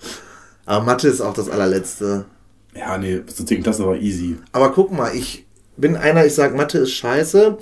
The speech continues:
Speaker 1: bin aber ein übelster Statistikfreund. Ich hab früher, pass auf, das ist so, so, ja, geisteskrank, wie man seine Zeit so verschwenden konnte. Ich bin ja bekanntlich ein großer Fußballfanatiker.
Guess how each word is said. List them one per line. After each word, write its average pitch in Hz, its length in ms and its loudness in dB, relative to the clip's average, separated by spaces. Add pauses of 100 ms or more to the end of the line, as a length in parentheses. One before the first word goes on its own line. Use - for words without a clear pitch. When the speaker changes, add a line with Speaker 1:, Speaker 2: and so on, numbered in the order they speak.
(280)
Speaker 1:
bin 135 100 2
aber 131 140 2
ein 131 60 -4
übelster 208 420 2
Statistikfreund. 151 960 -2 (1000)
Ich 135 120 0
hab 131 80 2
früher, 170 720 0
pass 131 180 -8
auf, 131 360 0 (760)
das 120 120 -4
ist 120 140 -2
so, 160 280 -2
so, 139 400 0
ja, 147 180 2
geisteskrank, 131 760 0 (220)
wie 120 180 -6
man 127 220 2
seine 135 180 4
Zeit 156 300 2
so 170 100 4
verschwenden 165 400 2
konnte. 107 240 -4
Ich 107 60 -4
bin 143 80 -2
ja 139 240 0 (640)
bekanntlich 135 600 0
ein 139 60 -10
großer 127 300 2
Fußballfanatiker. 90 1400 -4